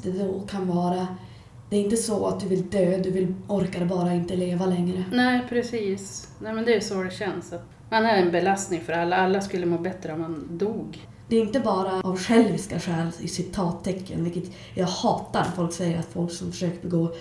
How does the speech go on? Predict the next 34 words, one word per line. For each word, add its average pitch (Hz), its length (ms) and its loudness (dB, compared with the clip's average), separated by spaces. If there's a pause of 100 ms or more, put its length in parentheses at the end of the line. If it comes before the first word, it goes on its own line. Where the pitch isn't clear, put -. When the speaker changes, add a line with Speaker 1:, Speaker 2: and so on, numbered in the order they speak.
(140)
Speaker 1:
självmord 175 460 2
är 170 60 -2
själviska. 170 680 -2 (120)
Speaker 2:
Mm. 208 360 -4 (140)
Speaker 1:
Liksom, 185 420 0
om 196 240 0
de 220 400 2 (260)
visste 214 480 0
hur 185 140 4
det 180 80 4
kändes 190 500 0
att 180 160 -8
vara 180 240 0
i - 20 2
den 175 180 2
situationen, 175 720 0 (240)
då 196 80 -2
skulle 185 220 0
de 175 160 -2
inte 180 400 -2 (240)
döma. 165 420 0 (520)
Speaker 2:
Nej. 208 140 2
Speaker 1:
Men 220 80 8
man 226 180 4
kan 233 100 2
ju 214 80 4
också 196 280 -2
tycka 226 440 -2 (180)
att - 440 -8
man 180 260 -2
är 208 280 2
en 170 100 0
sån 175 260 0
belastning 180 800 -2